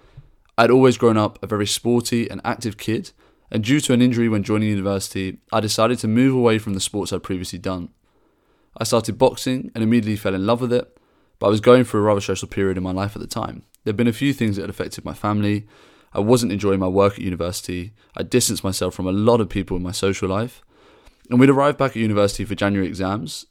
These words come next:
and I just remember beginning my revision for the first exam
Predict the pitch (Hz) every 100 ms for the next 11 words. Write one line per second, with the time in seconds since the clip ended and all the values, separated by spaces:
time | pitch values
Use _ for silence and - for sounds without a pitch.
0 | _ _ 107 104 101 123 123 117 107 95
1 | 101 107 98 95 95 98 98 87 90 120
2 | 113 - - 90 85